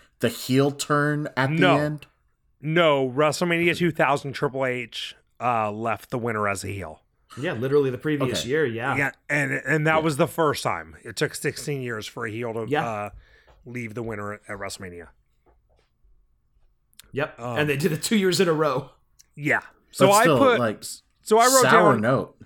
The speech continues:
Speaker 2: this
Speaker 3: Yeah.
Speaker 2: was the best main event, the best WrestleMania event up to this point.
Speaker 3: Yeah.
Speaker 2: By a mile. Is it, do you still think, after having watched this, Scott, do you still think Cody and Roman is the best,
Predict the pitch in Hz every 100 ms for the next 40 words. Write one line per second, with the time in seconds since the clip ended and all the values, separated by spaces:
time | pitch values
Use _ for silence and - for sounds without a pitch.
0 | _ - 110 113 147 240 233 208 226 151
1 | 190 143 170 165 - 170 156 135 143 135
2 | 127 - - _ _ _ _ _ _ _
3 | _ _ 147 156 175 151 170 135 147 131
4 | 117 123 117 - 123 - 107 107 - 104
5 | 78 _ _ _ _ _ _ _ - -
6 | _ _ _ _ - 139 143 143 110 95
7 | - 151 127 143 - _ _ _ 101 143
8 | 170 147 - 185 180 180 180 165 147 160
9 | - 170 165 143 139 - 160 - 165 151
10 | 123 131 127 117 - 131 - 139 123 -
11 | 131 123 120 113 117 123 120 120 120 117